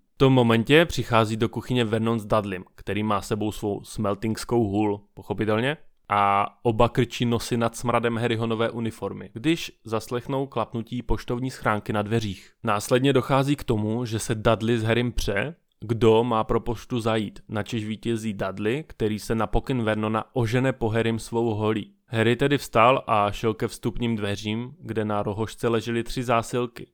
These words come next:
První byla pohlednice od Marge, sestry Vernona, eh, z její dovolené.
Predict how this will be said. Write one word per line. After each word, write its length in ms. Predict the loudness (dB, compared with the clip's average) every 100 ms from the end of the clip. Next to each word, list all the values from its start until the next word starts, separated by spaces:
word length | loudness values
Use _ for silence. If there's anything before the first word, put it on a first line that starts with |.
| _ -2
První 500 | 0 0 0 0 0
byla 280 | 2 2
pohlednice 560 | 2 2 2 2 0 -2
od 220 | -2 0
Marge, 400 | 0 2 0 -2 -12 -16 _
sestry 380 | -2 -2 2 2
Vernona, 580 | 2 0 -2 0 -2 -6 -16 -6
eh, 320 | -2 0 -2
z 100 | 0
její 120 | 0
dovolené. 540 | 2 4 4 4 0